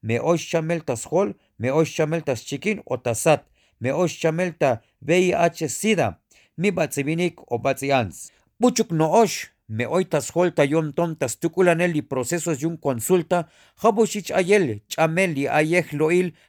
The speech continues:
Propuestas, Mantal, Tas Venta, Inclusión Social, Habu Ochem Ta Ley y un Inclusión, Tas Tohol Naklemetic, Bucho Ois Bokolik li Tas Lumaltic Chiapas. Kusis Melolal,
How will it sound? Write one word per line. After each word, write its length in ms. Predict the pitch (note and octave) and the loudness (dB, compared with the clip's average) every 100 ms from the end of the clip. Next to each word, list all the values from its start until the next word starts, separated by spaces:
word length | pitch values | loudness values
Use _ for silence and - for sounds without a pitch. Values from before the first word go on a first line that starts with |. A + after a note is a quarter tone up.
| _ | _
Propuestas, 720 | C#3 B2 - G3+ - A2+ - | -2 0 2 2 2 -6 -6
Mantal, 540 | B2 B2+ A#2 D#3+ F#3 - _ _ | -4 -4 0 0 0 -4 _ _
Tas 240 | B2 A2+ C#3+ | -4 -2 0
Venta, 340 | G3+ F#3 E3 | -2 0 -2
Inclusión 580 | D3 A#2 B2+ B2 F3+ E3+ | -2 -4 -6 -4 -4 -2
Social, 580 | - B2+ - F#3 B2 - _ _ _ | -4 -4 2 2 2 -6 _ _ _
Habu 320 | D3+ E3 F#3 F3 | 2 2 0 0
Ochem 320 | E3+ F#3+ F3 | 0 -2 -2
Ta 160 | D#3+ C#3 | 0 4
Ley 320 | D3+ F#3 D#3 _ - | 4 2 -2 _ -14
y 140 | B2+ | -4
un 140 | G3 - | -4 -4
Inclusión, 720 | D#3+ A#2 B2+ A#2 F3 F#3+ E3 _ _ | -8 -6 -8 -2 -2 -2 -4 _ _
Tas 200 | A#2+ - | -4 0
Tohol 340 | F3+ D#3+ G3+ E3+ | 2 4 4 2
Naklemetic, 680 | D#3+ E3+ F3 D#3+ F3 E3 _ _ | -2 -2 -2 -2 -2 -6 _ _
Bucho 300 | - F3+ G3 | -4 -2 2
Ois 240 | F#3+ F3+ - | 2 2 2
Bokolik 440 | D#3+ E3+ D#3 D#3 | -2 2 2 2
li 120 | D3 D3+ | -2 -2
Tas 200 | C3+ A2 | -2 0
Lumaltic 500 | C3+ C3+ B2+ A#2+ - | 0 0 -2 -12 -8
Chiapas. 720 | - C3+ A#2+ F2 D#2 - _ _ _ - _ _ _ _ _ _ | 2 2 2 -4 -10 -14 _ _ _ -20 _ _ _ _ _ _
Kusis 360 | - A3+ G#3+ E3 | 0 2 2 2
Melolal, 580 | F#3 F3 E3+ A3+ B3 | 2 4 4 2 0